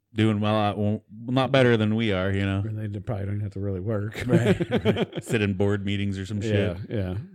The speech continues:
Speaker 2: Be like, "Oh."
Speaker 1: "How's the pizza going?" "Oh, it's good." "Sweet, keep slinging pizzas."
Speaker 2: "How do we change it up? How do we get more people to buy Hunt's Pizza?"
Speaker 1: Hunt's Pizza. We need to be at more gas
Speaker 2: Mm.
Speaker 1: stations.
Speaker 2: Put the breakfast pizza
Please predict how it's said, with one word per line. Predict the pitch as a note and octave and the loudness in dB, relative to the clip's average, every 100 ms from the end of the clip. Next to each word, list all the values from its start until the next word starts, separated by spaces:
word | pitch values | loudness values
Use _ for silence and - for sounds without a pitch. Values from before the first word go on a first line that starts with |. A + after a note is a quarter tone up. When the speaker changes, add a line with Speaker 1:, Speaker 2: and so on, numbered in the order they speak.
| D#3+ | -16
Speaker 2:
Be | - | -12
like, | G2+ | -12
"Oh." | - D4+ C4 C#4 D4 D#4 D4 C#4+ D4 D4 C4+ | -12 -14 -14 -14 -14 -14 -14 -12 -12 -6 2
Speaker 1:
"How's | F#3+ F3+ | 4 4
the | |
pizza | F3+ G3+ F3+ | 2 -2 -2
going?" | C#3 G#2+ G#2 | -2 0 0
"Oh, | B3+ | 0
it's | A3+ - | -2 0
good." | C4 C4 - _ | 0 0 -6 _
"Sweet, | - F#2+ F#2+ - | -6 -2 -2 -2
keep | G#2+ | -4
slinging | - G#2 G#2+ | 0 0 2
pizzas." | G#2 F2 - D#2 - - - | 0 -2 -4 -10 -10 -16 -12
Speaker 2:
"How | A#2 G2+ | -8 -6
do | A2 | -6
we | B2 | -2
change | C#3 C#3 C#3+ | 0 0 -2
it | B2+ | -2
up? | G2 - - | -4 -6 -6
How | A2+ | -2
do | B2+ | 2
we | A#2+ B2+ | 2 2
get | A#2 | 2
more | C3 B2+ | 2 2
people | B2+ | 0
to | B2 | -2
buy | A#2 A#2 | -4 -4
Hunt's | G#2+ G2+ G2+ - | -6 -8 -12 -6
Pizza?" | - F#2+ - - | -4 -4 -8 -8
Speaker 1:
Hunt's | F#2+ F#2+ A#2 | -4 -4 -4
Pizza. | - D2 - | -10 -16 -2
We | G#2+ | 2
need | A2 D2 | 2 0
to | D2+ | -8
be | F2+ E2 | -10 -8
at | D2 | -6
more | D#2+ F#2 F#2+ | -2 -2 -2
gas | F2 D#2+ | -4 -6
Speaker 2:
Mm. | D#2+ | -8
Speaker 1:
stations. | D2+ D2+ C2 A1+ - _ _ _ _ _ _ _ _ _ | -12 -14 -16 -20 -20 _ _ _ _ _ _ _ _ _
Speaker 2:
Put | - G2 | -2 -2
the | G#2+ | -10
breakfast | - G2+ - - - | -10 -10 -10 -12 -6
pizza | G2+ - | -6 -6